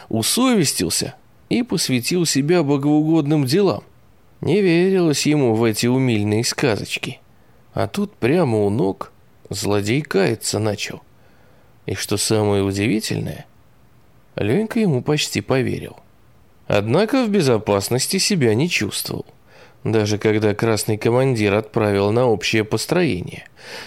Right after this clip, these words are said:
даже оказавшийся в строю настоящей рабочей крестьянской Красной Армии, не чувствовал Ленька спокойствия, потому что рядом находился бандит.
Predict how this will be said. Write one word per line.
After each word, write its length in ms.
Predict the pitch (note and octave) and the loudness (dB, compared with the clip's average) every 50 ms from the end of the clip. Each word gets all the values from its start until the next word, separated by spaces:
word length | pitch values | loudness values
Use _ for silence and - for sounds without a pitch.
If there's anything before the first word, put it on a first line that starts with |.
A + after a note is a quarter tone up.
| - - | -10 -6
даже 420 | - G2+ G#2+ A2+ C#3 C3+ D3 D#3 | -2 0 2 2 2 4 2 2
оказавшийся 840 | D3+ C#3+ D3 D3 C3+ A#2+ A2 C#3+ E3 D#3 - - D3+ D3 - - D3+ | 2 2 2 2 2 2 2 2 2 2 0 0 0 2 2 2 0
в 60 | B2 - | 0 0
строю 460 | - - A#2+ A#2+ B2 B2+ C#3+ E3 E3+ | 0 2 2 4 4 4 4 4 4
настоящей 720 | D3 C3+ B2 - - A#2+ A#2 B2 D3 D#3 C#3+ - - C#3 C3+ | 4 2 2 2 2 4 4 4 4 2 2 2 2 4 4
рабочей 420 | C3+ C3 A#2+ C3+ D#3+ D#3 D3+ C#3+ | 4 4 4 2 2 2 2 0
крестьянской 680 | - C3 B2+ A#2 - - B2+ C#3 D3+ D3 - C#3+ D3 C3+ | 0 0 0 0 0 2 2 2 2 2 2 0 0 0
Красной 520 | - A#2 B2+ C#3 C3+ - - D3 D3+ F#3+ | 2 2 2 2 2 2 0 2 2 2
Армии, 480 | A3+ A#3 - G#2 G2+ F#2+ - - - - - - - - - - - - - - | 2 2 2 2 0 -2 -4 -6 -10 -18 -20 -20 -20 -20 -20 -20 -20 -20 -12 -6
не 220 | - - D3 G3 | -4 -2 0 0
чувствовал 640 | G3 - - B2+ C#3+ E3 E3 - - D#3 D#3+ E3 D#3+ | 0 0 0 0 0 0 -2 -2 -2 0 2 2 2
Ленька 380 | D#3 D#3 D3 B2+ A2 - A2+ A2 | 2 2 2 2 2 0 -2 -2
спокойствия, 920 | - - - C#3 C3+ - - D#3 C3+ A2 - - - - - - - - _ _ _ - - _ _ _ _ _ _ - - - | -2 -2 -2 -2 -2 0 2 2 2 2 0 -2 -4 -6 -8 -8 -10 -16 _ _ _ -20 -20 _ _ _ _ _ _ -20 -12 -8
потому 360 | - G2 G2 G#2+ C3+ F3 G3+ | -6 -4 -2 0 0 0 -2
что 200 | - - - A3 | -2 -2 -2 0
рядом 380 | E3+ C3 A#2 G#2+ A2+ A#2 A#2+ B2+ | 2 2 2 2 2 2 0 0
находился 600 | B2+ - D3+ D3+ C3 G#2+ G2 G2 G2 - - G#2+ | -2 0 0 0 0 0 -2 -2 -2 -2 -2 0
бандит. 580 | G#2+ B2 C3+ C#3 C3 F#2+ E2+ F2 - - - | 0 0 0 0 -2 -4 -6 -10 -14 -16 -20